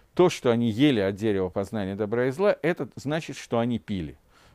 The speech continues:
После этого Ноах, который выходит из, э,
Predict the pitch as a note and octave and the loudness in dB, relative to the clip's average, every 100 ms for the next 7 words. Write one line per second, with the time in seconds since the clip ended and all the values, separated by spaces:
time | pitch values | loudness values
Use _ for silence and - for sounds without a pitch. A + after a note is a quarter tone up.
0 | - F#3 F#3 G3 G3 F3+ D#3 D3 D3 A#2+ | -2 0 2 2 2 0 0 2 2 0
1 | - A2 A2+ A2+ A2+ D3 C3 G#2 G#2 F2+ | -2 -2 0 0 2 4 4 2 -4 -6
2 | G2+ - A2 G#2 G#2 G2+ | -12 -4 0 2 0 -2